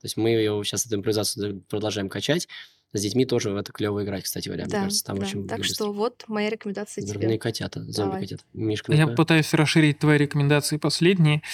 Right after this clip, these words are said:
Speaker 3: А, смотри, ты говорил, что вот «Кинопоиск» тебе нравится.
Speaker 1: Мгм.
Speaker 3: А ты смотрел «Кинопоиск Экстра»?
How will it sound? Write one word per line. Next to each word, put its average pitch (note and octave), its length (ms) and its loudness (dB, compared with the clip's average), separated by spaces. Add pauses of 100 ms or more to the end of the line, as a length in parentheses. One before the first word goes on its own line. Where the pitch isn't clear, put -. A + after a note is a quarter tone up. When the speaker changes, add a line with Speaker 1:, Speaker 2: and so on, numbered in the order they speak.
(420)
Speaker 3:
А, D3+ 520 6
смотри, D#3+ 600 4
ты - 140 2
говорил, F3+ 160 6
что D#3+ 140 4
вот D3 140 4
«Кинопоиск» D#3 460 6
тебе D3+ 180 -2
нравится. C#3+ 440 0
Speaker 1:
Мгм. G#2+ 440 4
Speaker 3:
А D3 80 2
ты E3 280 6
смотрел F3 400 4
«Кинопоиск D#3+ 580 4
Экстра»? - 500 -2